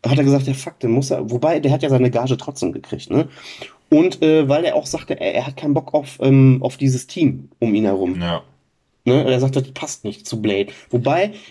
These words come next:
Speaker 1: du bei Teil zwei hast du ja auch ein Team eigentlich irgendwo gehabt. Da passt es aber irgendwie viel besser, fand ich, ne? Und auf jeden Fall gab's da so Stress hinter den Kulissen, dass Wesley Snipes meistens zu den Drehtagen erst gar nicht gekommen ist.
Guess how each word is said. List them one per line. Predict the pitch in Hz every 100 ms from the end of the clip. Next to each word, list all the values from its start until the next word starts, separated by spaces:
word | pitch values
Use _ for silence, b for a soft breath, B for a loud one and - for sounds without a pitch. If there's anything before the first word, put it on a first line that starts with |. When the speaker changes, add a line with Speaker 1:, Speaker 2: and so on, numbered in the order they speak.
| B
Speaker 1:
du | 135
bei | 151
Teil | 139 185 190
zwei | - 170 214 208
hast | 208 202
du |
ja | -
auch | - 262
ein | -
Team | - 120 127 -
eigentlich | 117 117 -
irgendwo | 123 117
gehabt. | 117 120 - -
Da | 170
passt | - 262 -
es | 240
aber | 214 208
irgendwie | 226 -
viel | 214
besser, | 269 277 - 80 - -
fand | 104 92
ich, | 92
ne? | 110 190 B B B B B B -
Und | 151 147
auf | 135
jeden | 147 170
Fall | 175
gab's | 147 147
da | 139
so | 123 165
Stress | - 190 202
hinter | 233 - 131
den | 113
Kulissen, | 131 120 127 147 B B
dass | - 110
Wesley | 110 -
Snipes | - 117 117 113
meistens | 117 139 -
zu | 113
den | 101
Drehtagen | 110 107 107 101
erst | 92 -
gar | 95
nicht | 98
gekommen | - - 110 220
ist. | -